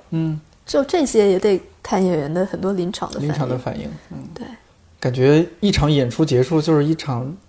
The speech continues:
Speaker 1: 战役打完了。
Speaker 2: 对，而且好多事，好多，好多事故观众是看不出来的，只有你，
Speaker 1: 是这样。
Speaker 2: 只有你，比如说你可能会看，哎，今天和昨天不一样，
Speaker 1: 嗯。
Speaker 2: 但可能，但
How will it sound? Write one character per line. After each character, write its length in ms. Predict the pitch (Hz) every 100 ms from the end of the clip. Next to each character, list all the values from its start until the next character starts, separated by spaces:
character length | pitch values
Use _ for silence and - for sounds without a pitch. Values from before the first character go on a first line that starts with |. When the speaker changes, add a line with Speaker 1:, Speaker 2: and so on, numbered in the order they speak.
| -
Speaker 1:
战 180 | 233
役 320 | 151 131 123 - - _ _ _
打 140 | 151 -
完 160 | -
了。 60 | 202
Speaker 2:
对， 80 | - - _ _ _
而 140 | - 233
且 100 | 269
好 140 | 247
多 160 | 202 214
事， 220 | - 233 -
好 120 | - 180
多， 220 | 233 370 427 -
好 180 | - 190
多 240 | 226 247
事 240 | 247 - 233
故 180 | 214 196
观 200 | 226 240
众 160 | 247
是 60 | 247
看 160 | -
不 80 | 285
出 120 | - -
来 140 | - -
的， 100 | 247 _ _ _
只 140 | - 254
有 120 | 285
你， 160 | 269 196
Speaker 1:
是 140 | 156
这 120 | 151
样。 140 | 139 135
Speaker 2:
只 140 | - 311
有 100 | 330
你， 80 | 262
比 120 | 233
如 60 | 240
说 120 | 302 -
你 140 | - 240
可 140 | 294
能 120 | 202
会 120 | 233 262
看， 140 | 254
哎， 100 | 247
今 160 | 247 269
天 120 | 262
和 120 | 262
昨 120 | 233
天 160 | 226 240
不 120 | 233
一 60 | 226
样， 120 | - -
Speaker 1:
嗯。 140 | 185
Speaker 2:
但 120 | 185
可 60 | 185
能， 100 | 190 -
但 180 | 233 233